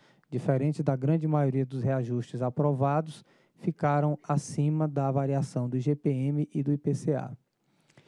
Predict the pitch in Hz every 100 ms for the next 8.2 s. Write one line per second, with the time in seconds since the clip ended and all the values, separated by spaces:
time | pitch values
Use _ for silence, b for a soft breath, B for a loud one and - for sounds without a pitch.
0 | b b b - 180 185 170 175 165 -
1 | - 151 139 - - 190 165 170 151 160
2 | 156 147 135 156 147 139 135 143 143 127
3 | - 135 - - 139 143 - 147 175 180
4 | - - b b b b b 139 156 156
5 | 185 196 185 160 147 151 151 151 139 139
6 | - 123 156 165 - 165 160 131 123 _
7 | 147 147 - 165 175 175 - 170 - -
8 | 135 127